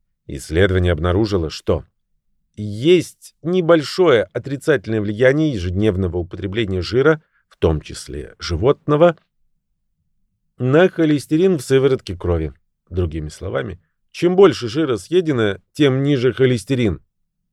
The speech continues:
Статья в местной газете Фремингема тысяча девятьсот семидесятого года ясно заявляла: данные фремингемского исследования диеты не обнаружили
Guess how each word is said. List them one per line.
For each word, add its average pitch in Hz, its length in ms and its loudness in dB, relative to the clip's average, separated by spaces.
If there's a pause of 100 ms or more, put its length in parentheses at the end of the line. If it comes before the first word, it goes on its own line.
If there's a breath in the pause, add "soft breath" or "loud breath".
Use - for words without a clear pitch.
(200)
Статья 82 720 -2
в 95 100 -2
местной 107 520 0
газете 104 540 -2
Фремингема 120 920 -2
тысяча 117 380 -12
девятьсот 110 360 -8
семидесятого 113 580 -6
года 113 340 0 (180 soft breath)
ясно 95 460 -2
заявляла: 127 560 -2 (340)
данные 147 720 2
фремингемского 127 880 -2
исследования 127 560 -2
диеты 104 460 -4
не 110 160 0
обнаружили 120 880 0